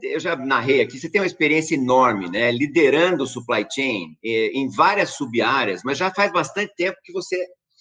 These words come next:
é responsável por liderar o supply chain como um todo, né, em diferentes geografias, diferentes mercados, diferentes produtos, de, de uma empresa que é uma das maiores empresas e mais complexas do mundo, talvez eu diria,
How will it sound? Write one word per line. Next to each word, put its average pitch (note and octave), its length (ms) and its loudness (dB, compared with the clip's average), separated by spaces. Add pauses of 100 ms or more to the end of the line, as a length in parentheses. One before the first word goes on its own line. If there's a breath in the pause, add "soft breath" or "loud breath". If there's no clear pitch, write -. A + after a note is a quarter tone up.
(260 soft breath)
é C#3+ 80 4
responsável D#3 680 2
por E3 140 2
liderar D#3+ 320 4
o D#3 60 0
supply D3+ 360 -2
chain D3+ 280 -2
como D#3+ 260 0
um A#2+ 160 -6
todo, B2+ 400 2
né, B2+ 220 -2
em A2+ 80 -4
diferentes C3+ 420 -2
geografias, C3 800 0
diferentes A#2+ 760 -6
mercados, A2+ 640 -2
diferentes A#2+ 420 -4
produtos, B2+ 560 -4 (720 soft breath)
de, D3+ 320 -8
de E3 100 -4
uma B3+ 140 2
empresa A3+ 420 4
que A#3 80 -2
é A#3 60 2
uma A#3 140 2
das G#3+ 120 2
maiores F#3 300 4
empresas F#3 460 2
e E3+ 40 0
mais F3+ 220 0
complexas D3+ 680 0
do C3+ 100 -2
mundo, B2+ 420 2
talvez A2+ 360 2
eu A#2+ 80 -4
diria, A#2 420 2